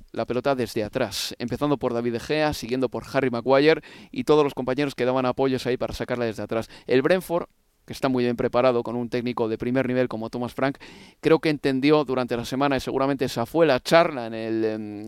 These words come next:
en, en el campo de entrenamiento, que al Manchester United hay que hacerle daño yendo arriba.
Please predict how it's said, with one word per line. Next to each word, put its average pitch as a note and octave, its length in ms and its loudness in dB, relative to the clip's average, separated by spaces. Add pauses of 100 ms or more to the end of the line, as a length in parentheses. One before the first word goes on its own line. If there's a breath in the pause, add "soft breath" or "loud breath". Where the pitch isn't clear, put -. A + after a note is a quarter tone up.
(100)
en, G2 460 -6
en G#2+ 360 -6
el A2 100 -4
campo C3+ 200 0
de C3 40 2
entrenamiento, B2 520 0 (240 loud breath)
que A#2+ 80 0
al A#2 60 4
Manchester C#3+ 400 -2
United C#3 360 0
hay C#3+ 100 2
que - 80 0
hacerle C3 360 0
daño D#3 300 2
yendo D#3 340 2
arriba. D#3 420 4